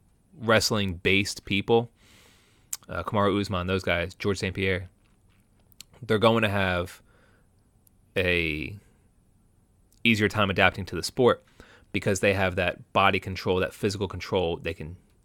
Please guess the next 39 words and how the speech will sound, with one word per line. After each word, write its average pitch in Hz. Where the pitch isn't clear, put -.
take 110
somebody 98
down 95
and 85
hold 117
them 98
there 87
if 82
they 85
need 82
to 92
and 87
score 85
points 85
and 82
win 80
rounds. -
But 101
again, 95
that's 85
based 87
around 85
a 80
rule 107
set, -
right? -
Now, 95
if 90
we're 113
in 104
a, 90
a 80
self-defense 127
situation, 78
it 92
shifts -
a 92
little 64
bit -